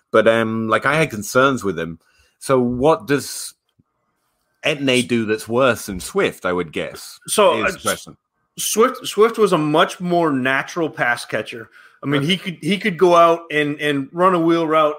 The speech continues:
Speaker 2: and make a, make a play over his shoulder, make a back shoulder catch. Like, E T N still is, uh, is, is like watching a Stephen King movie in that one and a half seconds between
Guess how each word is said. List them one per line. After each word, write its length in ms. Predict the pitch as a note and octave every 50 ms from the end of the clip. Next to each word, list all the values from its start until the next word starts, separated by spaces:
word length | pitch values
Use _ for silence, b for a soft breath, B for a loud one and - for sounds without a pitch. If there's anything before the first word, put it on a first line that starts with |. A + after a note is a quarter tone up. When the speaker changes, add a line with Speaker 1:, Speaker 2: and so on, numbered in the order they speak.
| -
Speaker 2:
and 240 | C#3+ C3+ C3 C3+ C#3+
make 180 | D#3 E3 D#3+ -
a, 180 | D#3 C#3 C3 - -
make 200 | D#3 D#3 D#3+ -
a 220 | D3 B2+ B2 A#2+ - _ _ _ _ _ G3+ E3+ _
play 260 | - F3+ F3+ F3+ F3
over 300 | D#3+ E3 E3 D#3 D3 C#3+
his 80 | C3 -
shoulder, 340 | - G#3+ G3+ F#3 F3 D#3
make 180 | C#3 D3+ D3 C#3
a 60 | C3
back 300 | A2 A#2+ D3 D#3 D#3+ -
shoulder 360 | - - F#3 F3 E3 D#3+ D#3+
catch. 420 | - - - D3+ C#3 C3+ C3 - B B B B B B _
Like, 200 | F3 E3 D#3+ - b b b b b b _
E 180 | - G#3+ B3 B3
T 140 | A#3+ A#3 G#3
N 160 | G3 F3+ D#3+
still 640 | D#3 - - - - F#3+ F#3+ G3 G3 F#3+ F#3 F3 - -
is, 800 | D3+ D3+ D3 D3 D3 C#3+ C#3+ C#3+ C3+ C3 - - - - - _
uh, 400 | - D3 C#3+ C#3+ D3+ - C#3+ C#3+ - - - - _ - D3 D3 D#3 C#3+ _ -
is, 320 | D#3+ D3+ C3+ B2+ - - -
is 300 | - D3 C#3 - - F#3+
like 200 | F#3+ - - -
watching 360 | C#3 D#3+ E3+ E3+ E3+ - D3
a 60 | A#2
Stephen 400 | - - - F3+ E3 D3 C3+ B2
King 300 | - - F3+ F3+ F3 D#3
movie 380 | C#3 C3+ C3 A#2+ A#2 B2 A2+ A#2
in 240 | B2 D3 D#3 E3 E3
that 240 | D#3 D3+ D3 D3+ D3
one 220 | C#3+ D3+ E3 E3+
and 120 | E3 D#3 D3
a 60 | C3+
half 220 | C#3+ D#3 D3 C3+
seconds 420 | - - D#3+ D3+ - D3 C3+ C3 -
between 880 | - A#2 B2+ B2+ - - - D3 D#3 D#3 D3+ D3 C#3+ C#3 C3 C3 C3